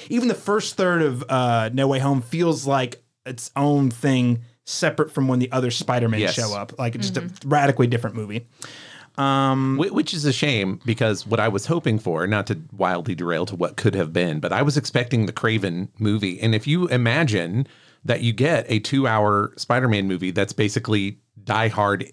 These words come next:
Speaker 2: but Manhattan is the whole building.
Speaker 1: Yes.
Speaker 2: Because there's nowhere for him to hide, and he's gotta look out for the people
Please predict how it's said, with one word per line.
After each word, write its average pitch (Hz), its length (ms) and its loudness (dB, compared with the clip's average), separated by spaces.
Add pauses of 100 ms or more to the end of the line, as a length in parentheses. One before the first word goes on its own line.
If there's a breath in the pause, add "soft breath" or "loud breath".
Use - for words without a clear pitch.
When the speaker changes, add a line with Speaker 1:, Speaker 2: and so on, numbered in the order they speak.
Speaker 2:
but 110 340 -2
Manhattan 107 580 0
is 87 140 -2
the 107 100 0
whole 101 180 2
building. 92 540 0
Speaker 1:
Yes. - 420 -10
Speaker 2:
Because 131 260 0
there's 127 240 0
nowhere 131 460 4
for 117 160 0
him 110 200 2
to 101 100 2
hide, 101 520 0
and 147 240 2
he's 117 160 2
gotta 113 200 2
look 107 180 2
out 107 180 2
for 110 80 -2
the 107 80 -6
people 98 540 0